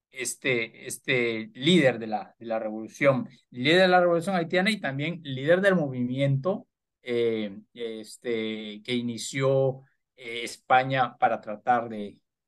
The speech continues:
de recuperar la parte occidental de la, de la isla, indudablemente, ¿no?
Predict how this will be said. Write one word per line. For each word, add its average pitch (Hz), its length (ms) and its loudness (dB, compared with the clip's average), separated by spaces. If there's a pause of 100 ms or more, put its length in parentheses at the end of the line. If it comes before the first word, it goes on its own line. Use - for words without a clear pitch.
(100)
de 117 140 -6
recuperar 110 560 -4
la 123 160 0 (240)
parte 123 540 0 (280)
occidental 110 680 -4
de 101 80 -6
la, 95 220 -16
de 104 120 -12
la 98 100 -8
isla, 175 280 -2
indudablemente, 104 640 -6
¿no? 117 220 -8